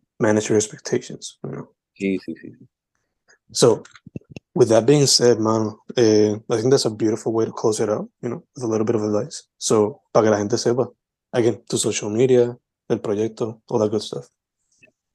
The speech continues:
Speaker 2: Pues, como ya saben, me puedes conseguir, este, por C Cicada, en Instagram C underscore Cicada, eh, Spotify C Cicada, igual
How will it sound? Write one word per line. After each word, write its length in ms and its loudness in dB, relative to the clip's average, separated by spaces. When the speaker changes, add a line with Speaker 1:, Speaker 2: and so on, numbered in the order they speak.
Speaker 2:
Pues, 460 0
como 480 -6
ya 160 -6
saben, 400 0
me 120 -10
puedes 180 -4
conseguir, 600 -4
este, 880 -6
por 200 -8
C 500 -2
Cicada, 560 0
en 320 -12
Instagram 420 -6
C 300 -6
underscore 480 -4
Cicada, 440 0
eh, 720 -6
Spotify 560 -4
C 160 -10
Cicada, 400 0
igual 420 -4